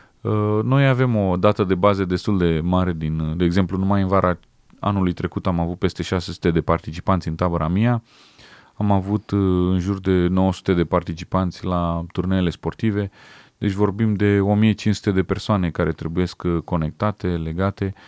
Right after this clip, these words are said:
Și asta, acesta este scopul Weekendul Campionilor, încercând să producem, uh, mici Timotei.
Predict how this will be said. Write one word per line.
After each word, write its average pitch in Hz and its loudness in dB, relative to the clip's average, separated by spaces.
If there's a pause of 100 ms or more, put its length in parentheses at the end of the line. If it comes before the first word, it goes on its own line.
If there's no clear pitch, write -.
(520)
Și - -4
asta, 117 2
acesta 123 0
este 120 2
scopul 98 2
Weekendul 92 2
Campionilor, 85 0
încercând 90 -2
să 95 0 (560)
producem, 110 -2
uh, 110 0
mici 113 -2 (220)
Timotei. 107 2